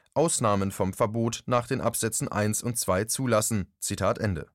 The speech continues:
Die Versammlungsbehörde wäre laut Bundesverfassungsgericht pauschal davon ausgegangen, dass es ihr, Zitat,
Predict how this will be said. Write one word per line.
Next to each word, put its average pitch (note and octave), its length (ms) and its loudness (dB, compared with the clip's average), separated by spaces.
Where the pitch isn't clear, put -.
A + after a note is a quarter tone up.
Die B2 260 0
Versammlungsbehörde C3+ 960 2
wäre A2+ 240 2
laut G2 240 4
Bundesverfassungsgericht B2+ 1080 0
pauschal D3+ 500 4
davon G#2 300 2
ausgegangen, A2+ 720 2
dass G2 160 2
es A#2 160 -2
ihr, A#2+ 320 4
Zitat, B2+ 560 0